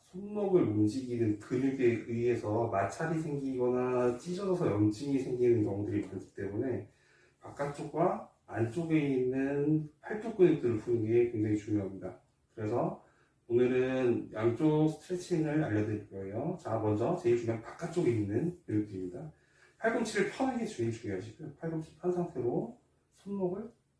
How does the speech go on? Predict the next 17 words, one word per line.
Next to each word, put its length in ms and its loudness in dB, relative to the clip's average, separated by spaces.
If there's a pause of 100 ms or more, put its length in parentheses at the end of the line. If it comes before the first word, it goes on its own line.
(320)
굽혀줍니다. 380 -16 (2250)
이 80 -10
상태로 440 -4
삼십 420 -12
초에서 240 -4
일 280 0
분 120 0
정도를 440 0
유지를 340 -4
하실 300 -8
건데, 500 -2 (440)
만약 580 6
여기서 360 2
느낌이, 420 2
아무 560 0
느낌이 260 -6
없거나 800 -2